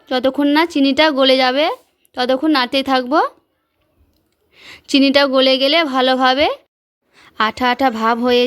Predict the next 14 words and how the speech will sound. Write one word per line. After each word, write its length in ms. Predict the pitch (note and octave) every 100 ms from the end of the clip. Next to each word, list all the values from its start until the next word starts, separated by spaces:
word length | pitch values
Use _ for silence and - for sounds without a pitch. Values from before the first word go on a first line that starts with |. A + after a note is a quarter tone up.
| B3+
যাবে। 220 | B3 D#4+ C#5 - - - A#3
এবারে 280 | B3 C4 G#4+ C5+ - - -
সব 180 | C4 C4 A3+
বোঁদেগুলো 480 | A#3+ B3 B3+ C#4 F#4+ C#5 - -
সেই 220 | C4+ D#4 G4
চিনি 200 | C#4+ C#4 C#4+
শিরাতে 360 | C#4 B3 A#3+ C4+
আমি 140 | C4 D#4+ C#4+
দিয়ে 120 | A#3+ A3
দেব। 120 | G3 F#3 F3+ _ _ _ _ _ _ _ _ _ C#3+ C#3 _ _ _ _ _ _ _ _ _ _ -
দিয়ে 320 | B3 C4 D4+ E4+ B3
হালকা 320 | B3 B3 C4
হালকাভাবে 540 | C4 C4 C4+ C4 C4 D4+ D#4
নাড়তে 280 | B3 A#3